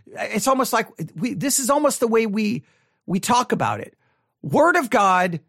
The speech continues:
dwell in you richly. We forget the let part. But the let part implies that we're involved in this process, right? Here's the word of God, right? It's either, we read it, it's preached, it's taught.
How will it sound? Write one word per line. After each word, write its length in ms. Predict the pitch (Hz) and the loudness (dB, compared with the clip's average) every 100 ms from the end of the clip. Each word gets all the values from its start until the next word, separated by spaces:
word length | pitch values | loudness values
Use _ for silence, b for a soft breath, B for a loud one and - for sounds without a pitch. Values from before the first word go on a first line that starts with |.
| - | -10
dwell 460 | 143 180 269 269 247 | 0 2 4 4 2
in 140 | 226 | 2
you 160 | 226 202 | 2 2
richly. 420 | 214 202 123 110 | 0 0 -6 -4
We 80 | 254 | -2
forget 320 | 277 285 349 | 0 0 0
the 80 | 359 | 0
let 280 | 285 339 - | 0 0 -4
part. 300 | - - - _ _ _ _ _ _ _ _ _ _ - | -8 -8 -12 _ _ _ _ _ _ _ _ _ _ -4
But 160 | 262 | 0
the 100 | 269 | 2
let 320 | 254 269 370 - | 2 2 0 0
part 280 | 254 247 | 2 2
implies 640 | 226 220 226 226 233 220 - b b | 0 -2 2 2 2 0 -4 b b
that 100 | 202 | -2
we're 180 | 220 294 | 2 2
involved 400 | 254 254 269 247 | 4 4 2 2
in 120 | 233 | 2
this 180 | 220 - | 2 -2
process, 760 | - 349 370 - 117 - - - | 0 0 2 -2 -4 -8 -6 -2
right? 240 | 277 - b b | 0 -2 b b
Here's 280 | - 320 349 | -2 0 0
the 80 | 302 | -2
word 220 | 247 247 | 0 0
of 120 | 180 | 0
God, 480 | 131 247 139 185 247 - - - _ _ _ _ _ _ _ _ | 0 0 2 0 -2 -8 -20 -20 _ _ _ _ _ _ _ _
right? 300 | 160 247 277 | 0 0 -2
It's 220 | - 202 214 | -4 -4 -4
either, 320 | 220 180 156 - - | -4 -4 -6 -8 -6
we 240 | 175 180 | -4 -4
read 300 | 160 240 311 | -2 -2 0
it, 220 | - - _ _ _ _ _ _ _ _ _ | -2 -4 _ _ _ _ _ _ _ _ _
it's 200 | - - | -10 -10
preached, 560 | - 233 294 285 - - | -4 -2 0 -2 -6 -8
it's 220 | 196 - | -8 -6
taught. 440 | - 262 269 294 | -4 0 2 0